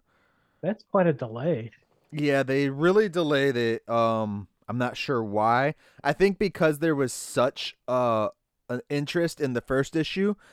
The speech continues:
Speaker 2: they re-, they had to do second and third, um, prints of the first issue. And in doing so, then pushes the second issue back.
Speaker 1: Which is rare, by the way.
Speaker 2: Yes.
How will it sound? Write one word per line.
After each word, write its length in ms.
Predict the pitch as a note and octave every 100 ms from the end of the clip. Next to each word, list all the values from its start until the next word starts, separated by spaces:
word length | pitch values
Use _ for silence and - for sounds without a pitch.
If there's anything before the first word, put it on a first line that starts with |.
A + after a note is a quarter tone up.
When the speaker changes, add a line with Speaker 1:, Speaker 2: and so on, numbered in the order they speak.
| _
Speaker 2:
they 120 | C#3
re-, 340 | A#2 A2+ E3 E3 D#3
they 80 | C#3+
had 140 | C#3
to 140 | B2 A#2
do 440 | G#2+ C#3+ C#3+ C3 - _
second 500 | - - C3+ - B2 A#2
and 200 | A2+ -
third, 480 | A#2+ A#2+ A2 G2+ F#2+ _ _ _ _
um, 520 | - G#2+ F#2 F2 E2+ _ _ _ _ _ _ _
prints 460 | - D3 C3 G#2 -
of 160 | A2
the 100 | G2+
first 380 | G#2 A#2+ A2 -
issue. 400 | B2+ A#2+ G2+ C#2+ - _ - _ _ -
And 160 | B2
in 160 | B2 A#2+
doing 320 | C3+ C3+ B2+
so, 260 | - A2+ G#2
then 240 | G#2+ G2+
pushes 440 | - A2+ - F#2+
the 100 | -
second 360 | - A#2 G#2 F#2+
issue 220 | F2+ - F2
back. 420 | G#2 G2 E2 - _ _ _ _ _ _ _ _ _
Speaker 1:
Which 220 | D3 D3 E3+
is 140 | C#3+
rare, 400 | C3+ D#3+ D3+ C3+
by 160 | C3 C#3
the 100 | C3
way. 260 | B2+ A#2 _ -
Speaker 2:
Yes. 480 | A#2 F#2 - -